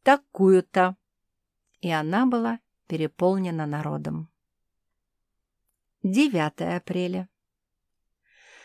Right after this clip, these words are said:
Два дня назад я подала в нашу канцелярию заявление об отложении экзаменов, ясное, короткое, без всяких причин. Вчера был совет математиков,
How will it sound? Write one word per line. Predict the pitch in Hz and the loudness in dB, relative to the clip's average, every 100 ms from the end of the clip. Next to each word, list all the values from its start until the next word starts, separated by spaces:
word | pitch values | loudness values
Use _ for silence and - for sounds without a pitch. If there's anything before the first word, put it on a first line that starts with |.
| - - | -18 -6
Два | 190 190 269 349 | -2 2 4 4
дня | 254 202 254 269 | 4 4 6 6
назад | 202 180 214 277 - | 4 2 2 0 0
я | 190 196 | 0 0
подала | 196 180 196 247 269 | 0 2 2 4 2
в | |
нашу | 190 214 240 190 | 2 0 0 -4
канцелярию | - 170 - 160 190 277 285 269 | -6 -8 -6 -4 -2 0 0 -2
заявление | 175 170 151 156 233 262 247 | -2 -4 -2 0 2 2 2
об | 240 190 165 | 0 -2 -4
отложении | - 175 175 165 170 151 143 143 | -6 -4 -4 -4 -4 -4 -6 -6
экзаменов, | 147 151 247 285 269 269 - _ _ _ | -8 -2 2 4 4 2 -2 _ _ _
ясное, | 185 196 170 - - 147 - | -2 2 2 -2 -8 -8 -8
короткое, | 147 175 311 - - 240 | -4 0 0 -2 -4 -4
без | 208 277 339 | -2 -2 -2
всяких | - - 185 - 170 - | -6 -2 -2 -2 -10 -8
причин. | 156 - - 151 160 _ _ _ _ _ _ _ _ _ _ | -10 -8 -8 -8 -10 _ _ _ _ _ _ _ _ _ _
Вчера | - 254 339 277 | -2 2 4 4
был | 247 294 | 2 0
совет | - 180 247 214 | -2 0 0 0
математиков, | 202 - 160 165 175 - 160 - | -2 -2 -2 -4 -6 -10 -10 -12